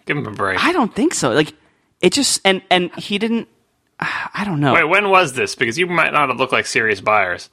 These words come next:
Speaker 2: Two years ago.
Speaker 1: Oh, yeah, well, but you, but you're both short and look young.
Speaker 2: We showed up in a three twenty-eight. I mean, it couldn't have been that
Speaker 1: Yeah, but
Speaker 2: bad.
Speaker 1: they don't know that. They don't know that. Do they see you drive up?
Speaker 2: Eh, eh, they might have, actually. In, in,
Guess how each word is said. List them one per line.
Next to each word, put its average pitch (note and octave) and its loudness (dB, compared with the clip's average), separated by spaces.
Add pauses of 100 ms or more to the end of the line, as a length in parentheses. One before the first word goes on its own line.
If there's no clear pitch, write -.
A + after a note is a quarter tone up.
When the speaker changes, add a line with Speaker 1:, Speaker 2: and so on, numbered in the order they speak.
Speaker 2:
Two D4+ 0
years D4 0
ago. A#2+ -2 (440)
Speaker 1:
Oh, - -12
yeah, C#3+ -6
well, D3 2
but F3 -8
you, G3 -6
but F#3 -6
you're F#3+ -2
both F#3+ -4
short - 0
and A#2+ -12
look B2+ -8
young. G2+ -2 (140)
Speaker 2:
We C4 4
showed B3+ 4
up D#4+ 4
in - 4
a - 6
three G3 0
twenty-eight. G3+ 4
I - 4
mean, F#3 4
it F#3+ 0
couldn't C4 2
have G3+ 4
been F3 2
that F3+ 4
Speaker 1:
Yeah, D#3+ 0
but D3+ 2
Speaker 2:
bad. - 2
Speaker 1:
they C4+ 6
don't G3 4
know E3 4
that. C#3 0
They E3+ 4
don't - 2
know A#2 0
that. B2+ 2
Do - -4
they E3+ 4
see E3+ -4
you E3+ 2
drive D#3+ 4
up? D#3+ 2 (800)
Speaker 2:
Eh, C#3+ 2
eh, G#2 2 (120)
they C#3 2
might C3+ 4
have, G#2+ -4
actually. G#2 -2
In, A2+ -2
in, D#3 2